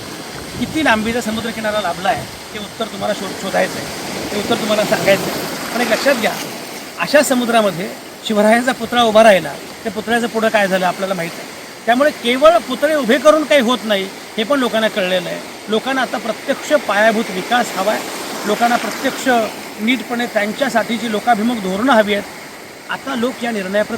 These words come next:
येऊन पोहोचलेले आहेत आणि म्हणून ही निवडणूक ही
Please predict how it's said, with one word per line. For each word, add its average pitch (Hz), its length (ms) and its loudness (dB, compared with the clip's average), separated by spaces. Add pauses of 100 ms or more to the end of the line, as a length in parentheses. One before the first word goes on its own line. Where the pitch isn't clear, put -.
येऊन 196 180 -2
पोहोचलेले 185 480 -6
आहेत 170 200 -4 (600)
आणि 208 120 0
म्हणून 240 260 2 (340)
ही 339 80 2
निवडणूक 220 440 0 (340)
ही 247 60 -4